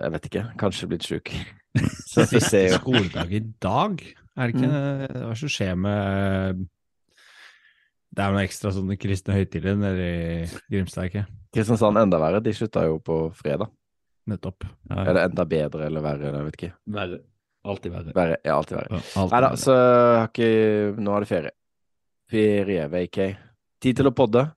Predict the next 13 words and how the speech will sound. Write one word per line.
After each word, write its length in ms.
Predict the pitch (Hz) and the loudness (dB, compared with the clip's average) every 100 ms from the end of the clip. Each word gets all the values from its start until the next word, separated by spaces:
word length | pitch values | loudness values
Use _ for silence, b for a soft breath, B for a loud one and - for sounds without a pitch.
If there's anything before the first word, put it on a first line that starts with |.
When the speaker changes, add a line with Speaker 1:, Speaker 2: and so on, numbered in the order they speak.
| _ _ _ - | _ _ _ -8
Speaker 1:
være 240 | 120 107 | 0 2
med 140 | 98 95 | 2 -2
to 160 | 110 | -4
uker 160 | 98 - | -4 -2
på 100 | 98 | 0
rad. 300 | 95 98 - - _ _ _ _ _ _ _ _ _ - | 2 2 -2 -20 _ _ _ _ _ _ _ _ _ -6
Speaker 2:
Er 120 | 110 | -6
det 100 | 98 | -4
første 460 | - 165 - - 110 | -2 -2 -2 -4 -4
gang 100 | 98 | -2
i 60 | |
denne 100 | 101 | -4
sesongen? 340 | 104 104 151 | -4 -2 -4